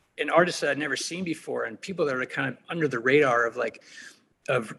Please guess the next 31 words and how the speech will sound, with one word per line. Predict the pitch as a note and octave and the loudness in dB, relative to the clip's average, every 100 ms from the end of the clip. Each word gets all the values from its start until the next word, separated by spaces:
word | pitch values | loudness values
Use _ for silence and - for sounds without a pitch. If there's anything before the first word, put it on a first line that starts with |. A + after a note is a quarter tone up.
| - | 2
regular | C#3+ D3 C3+ B2 A#2 | 6 6 4 -4 2
life. | B2 C#3+ - - - _ _ - | 4 4 0 -8 -18 _ _ -20
I | - | -8
think | D#3 C3 - _ - | -6 -8 -10 _ -6
when | C#3 | 0
we | C#3 | 2
see, | C3 C#3+ | 2 0
like, | C3 A#2 - _ | 2 0 -2 _
you | - C#3 | -4 -2
know, | A#2+ | 0
artwork | C#3 C3 C3+ C3+ | 2 2 2 -2
as | B2+ | -2
a | |
whole, | A2 C#3+ B2+ | -2 0 2
you | B2 A#2 | 2 -2
think | B2+ | -4
of, | A2+ | -4
like, | A2+ - | -4 -6
Picasso | C3 - F3+ E3 C#3+ | -8 -2 0 0 -2
or | A#2+ | -2
Van | A2 A2+ | -2 -2
Gogh, | B2 C3+ | 2 2
but | C3 - | 2 -2
these | C#3+ | -6
people | - D#3+ - | -4 -4 0
are, | B2 | 0
like, | A2 G#2+ - - - - - _ _ _ - | 0 -4 -10 -20 -20 -20 -20 _ _ _ 2
these | D3 | 2
people | - C#3+ | 4 4
are | B2+ | 2
creating | - D3+ C#3 C3 | 6 6 6 4